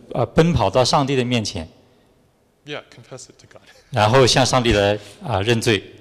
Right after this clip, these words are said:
Speaker 2: You are dust, and to dust you will return.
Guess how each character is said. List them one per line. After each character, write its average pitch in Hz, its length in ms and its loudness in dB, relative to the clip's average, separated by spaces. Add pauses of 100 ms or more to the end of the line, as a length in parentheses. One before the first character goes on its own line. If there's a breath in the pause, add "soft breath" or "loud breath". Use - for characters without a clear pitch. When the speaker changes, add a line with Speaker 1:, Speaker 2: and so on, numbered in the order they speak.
(520 soft breath)
Speaker 2:
You 139 160 -8
are 139 120 -2
dust, 123 440 -6
and 131 220 -14
to 123 120 -12
dust 117 480 -10
you 110 160 -14
will 101 160 -12
return. 101 360 -18